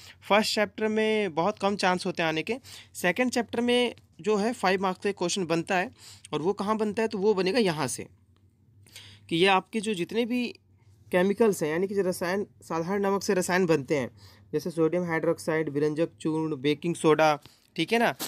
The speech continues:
धावन सोडा, धुने वाला सोडा और प्लास्टर ऑफ पेरिस। तो इन पाँचों से एक प्रश्न बन सकता है जो कि आपके एग्जाम में आपको फ़ाइव मार्क्स देने में हेल्प करे।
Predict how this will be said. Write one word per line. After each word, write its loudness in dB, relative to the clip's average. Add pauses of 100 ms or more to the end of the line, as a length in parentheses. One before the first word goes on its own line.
(260)
धावन -2
सोडा, -2
धुने -4
वाला -2
सोडा -4
और -4
प्लास्टर -4
ऑफ -6
पेरिस। -2 (440)
तो 0 (160)
इन 2 (180)
पाँचों 2
से -4 (140)
एक 0
प्रश्न -4
बन 2
सकता 0
है -4 (540)
जो 0
कि -4 (140)
आपके 2
एग्जाम 0
में -4
आपको -2 (220)
फ़ाइव -2
मार्क्स -2
देने -4
में -6
हेल्प -2
करे। -10